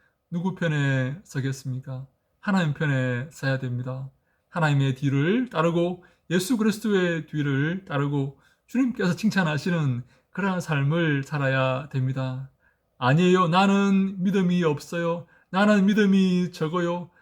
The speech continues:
아직 그러한 삶을 살지 못하겠어요. 나는 아직 세상에서 누려야 할 것이 많습니다." 그렇게 말하는 자들은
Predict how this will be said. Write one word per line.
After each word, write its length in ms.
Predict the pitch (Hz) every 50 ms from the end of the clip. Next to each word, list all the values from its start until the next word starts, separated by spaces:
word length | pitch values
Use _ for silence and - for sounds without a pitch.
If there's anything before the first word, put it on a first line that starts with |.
| _ _ -
아직 420 | 196 202 208 202 208 208 202 202
그러한 260 | - 202 208 214 202 196
삶을 480 | 190 185 180 180 175 180 185 180 175
살지 380 | 175 - 165 156 156 151 175 165
못하겠어요. 840 | 156 143 143 - 175 170 165 165 165 - - 165 160 160 165 156 _ _ _ _ _ _ _ _ _
나는 180 | - 180 185 185
아직 340 | 175 175 170 165 170 175 190
세상에서 840 | 190 190 160 - 185 180 170 165 143 - 151 156 180 202 220 247 240 _ -
누려야 260 | 190 196 196 185 170
할 160 | 160 156 151
것이 540 | - 156 143 - 160 151 147 143 143 147 170 175
많습니다." 720 | 170 151 151 156 147 - 185 170 170 170 170 165 165 160 - _ _ _ _ _ _ _ _ -
그렇게 280 | 175 175 180 180 180
말하는 400 | 151 139 139 139 139 147 147 147
자들은 560 | 143 143 131 127 135 143 147 143 135 127 123